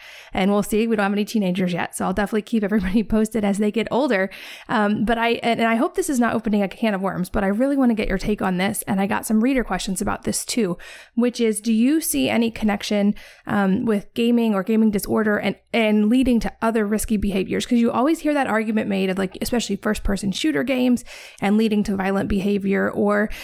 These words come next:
is there even a connection between just that obsessive behavior and em-, engulfing so much in one activity and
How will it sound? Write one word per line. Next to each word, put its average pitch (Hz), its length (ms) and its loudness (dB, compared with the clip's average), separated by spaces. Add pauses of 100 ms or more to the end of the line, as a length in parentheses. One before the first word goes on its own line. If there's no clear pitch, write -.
(100)
is 214 180 0
there 214 140 0
even 233 220 0
a 214 40 -2
connection 208 380 0
between 220 320 0
just 220 160 -2
that 214 160 -2
obsessive 202 540 -2
behavior 214 560 0
and 214 420 0 (240)
em-, 220 340 4
engulfing 226 420 2
so - 140 -2
much 214 220 0
in 202 120 2
one 208 120 2
activity 233 600 0
and 220 120 -2